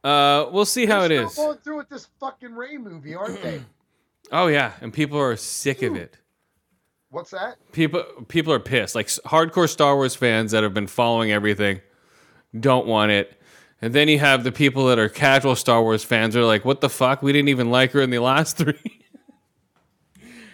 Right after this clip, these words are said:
Speaker 1: You know? <clears throat> And then you have
Speaker 2: That's
Speaker 1: their
Speaker 2: gotta
Speaker 1: stupid
Speaker 2: kinda, that's gotta kinda hit Daisy Ridley's feels, though, dude, the actor.
Speaker 1: Oh, what? She's getting paid. I wouldn't give a shit, right? I'm, <laughs> I'm getting paid.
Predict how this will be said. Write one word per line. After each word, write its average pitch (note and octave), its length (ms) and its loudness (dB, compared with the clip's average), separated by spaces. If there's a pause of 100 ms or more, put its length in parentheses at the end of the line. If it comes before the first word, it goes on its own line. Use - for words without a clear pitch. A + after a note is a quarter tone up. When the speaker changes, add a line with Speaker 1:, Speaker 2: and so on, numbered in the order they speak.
(140)
Speaker 1:
You C#3 100 -4
know? C3 260 2
<clears throat> - 40 -10
And G3+ 320 0
then G3+ 120 0
you G#3 100 2
have F#3 240 4
Speaker 2:
That's - 40 -2
Speaker 1:
their D#3+ 80 2
Speaker 2:
gotta E3 100 -4
Speaker 1:
stupid G3 420 2
Speaker 2:
kinda, D#3+ 120 -10 (120)
that's G#3+ 160 -14
gotta A#3+ 300 -4
kinda G#3+ 480 -6
hit D3 360 -14
Daisy D#3+ 440 -12
Ridley's C#3 520 -10
feels, D3+ 500 -6
though, A#2+ 200 -6
dude, B2+ 240 -8
the A#2 100 -4
actor. A#2 520 -6 (580)
Speaker 1:
Oh, F#3 120 -2
what? D#3+ 240 0
She's F#3+ 200 -2
getting C#3+ 260 -2
paid. G2 320 -6
I G#2+ 60 -2
wouldn't G#2+ 240 -4
give F#2 160 -6
a F#2 40 -8
shit, A2 460 -4 (200)
right? C#3+ 260 -4
I'm, F#3 140 0 (340)
<laughs> - 300 -16
I'm E3+ 100 -2
getting F#3 240 -2
paid. D#3+ 360 0